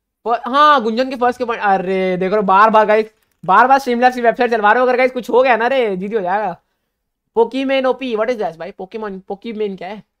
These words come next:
What is Pokimane? ओके, एक गाइस void.io थी, void.io या क्या थी पता नहीं, मुझे बता तो रहा था। void.io या कुछ ऐसे थी, ठीक है, वो भी करनी है ट्राई। वी से कुछ नाम था, उसका नाम भूल गया हूँ मैं, वो भी ट्राई करने को बोल रहा था, मेरा दोस्त बोल रहा था।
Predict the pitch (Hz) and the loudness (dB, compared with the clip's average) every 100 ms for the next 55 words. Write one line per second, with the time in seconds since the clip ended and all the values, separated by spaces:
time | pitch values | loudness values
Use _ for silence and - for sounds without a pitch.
0 | _ _ _ _ 180 185 - 185 185 156 | _ _ _ _ -12 -12 -10 -12 -14 -18
1 | _ _ _ _ _ _ _ _ - 277 | _ _ _ _ _ _ _ _ -2 -2
2 | 285 294 302 254 330 330 214 196 277 302 | -2 -8 -6 2 2 2 -4 0 0 2
3 | 302 254 240 202 202 196 240 269 262 269 | 0 2 2 0 -2 -2 0 0 0 0
4 | 285 277 254 247 262 247 254 262 254 208 | 0 0 2 0 0 -6 -6 -6 -6 -2
5 | 196 202 233 196 214 269 _ _ 165 156 | -2 -2 -2 -2 -2 -6 _ _ -16 -4
6 | 202 247 240 254 247 233 247 240 240 208 | -2 -2 -2 0 0 0 2 0 -2 -6
7 | 226 226 208 214 _ _ _ _ - 208 | -6 -8 -12 -12 _ _ _ _ -8 -2
8 | 247 208 233 254 208 196 175 139 127 _ | 0 0 0 -2 -2 -4 -8 -16 -18 _
9 | _ _ _ 160 151 220 247 277 240 220 | _ _ _ -18 -12 -8 -4 -4 -2 -4
10 | 214 247 240 220 226 208 208 175 208 202 | -4 -6 -4 -6 -4 -2 -2 -2 -4 -6
11 | 214 202 175 165 160 175 175 156 147 156 | -6 -6 -6 -6 -12 -10 -10 -12 -16 -14
12 | 165 175 180 175 165 208 | -12 -10 -8 -8 -10 -14